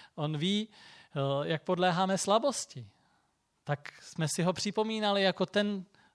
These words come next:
toho velekněze, který stojí před námi, vedle nás a za námi. Ale přesto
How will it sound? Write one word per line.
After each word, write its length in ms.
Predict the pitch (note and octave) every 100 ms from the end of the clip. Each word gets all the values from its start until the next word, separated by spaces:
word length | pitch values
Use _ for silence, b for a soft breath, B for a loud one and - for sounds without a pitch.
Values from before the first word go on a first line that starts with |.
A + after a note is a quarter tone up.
| _
toho 220 | F3+ F#3+
velekněze, 480 | G3+ F#3+ F#3 F3 D#3
který 280 | - D#3 D#3
stojí 300 | - D3 C3+
před 260 | - E3 E3+
námi, 380 | F3+ E3+ D#3+
vedle 300 | C#3 D3+ D#3+
nás 260 | D3 C3+ -
a 40 |
za 180 | B2+ C#3+
námi. 420 | C#3 C3 A#2+ A2+ - _ _ _ _ _ _ _ _ _ _ _ _ _ _ _ _
Ale 220 | B2+ B2
přesto 580 | - F#3+ - - C#3